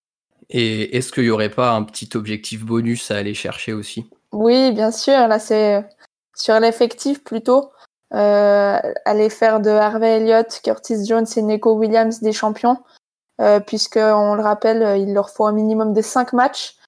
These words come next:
Speaker 2: euh, dans les pattes, que ce soit, euh, juste, euh, cinq minutes, hein, ça, ça suffit, mais il faut qu'ils aient apparu au moins, euh, dans cinq matchs. Euh, aujourd'hui, Elliott et Curtis Jones ont déjà joué deux fois en première ligue et sauf erreur.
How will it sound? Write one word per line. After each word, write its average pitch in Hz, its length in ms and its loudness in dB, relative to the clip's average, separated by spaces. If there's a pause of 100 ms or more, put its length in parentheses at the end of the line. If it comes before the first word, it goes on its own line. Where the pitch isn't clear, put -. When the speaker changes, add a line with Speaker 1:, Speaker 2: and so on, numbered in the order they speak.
(280)
Speaker 2:
euh, 202 120 4
dans 208 160 0
les 208 140 0
pattes, 240 220 2
que - 60 -12
ce 220 120 -2
soit, 208 460 4
euh, 208 40 4
juste, 240 300 -2
euh, 214 420 4
cinq 214 220 -4
minutes, 240 280 0
hein, 240 120 2
ça, 202 300 0
ça 214 120 -6
suffit, 240 340 -6
mais 226 140 -2
il 214 40 -4
faut 220 140 -2
qu'ils 226 220 -2
aient 233 240 4 (380)
apparu 220 380 0
au 233 100 2
moins, 240 180 2 (260)
euh, 214 220 0
dans 208 180 -2
cinq 226 300 -4
matchs. 262 380 -2 (440)
Euh, 208 160 2
aujourd'hui, 233 460 2 (120)
Elliott 240 500 2
et 233 80 0
Curtis 240 480 -4
Jones 254 280 0 (320)
ont 214 120 -4
déjà 226 320 2
joué 226 220 2
deux 247 200 2
fois 262 320 0
en 247 80 -2
première 220 380 -4
ligue 240 260 -4
et 208 80 0
sauf - 240 -10
erreur. 214 340 -2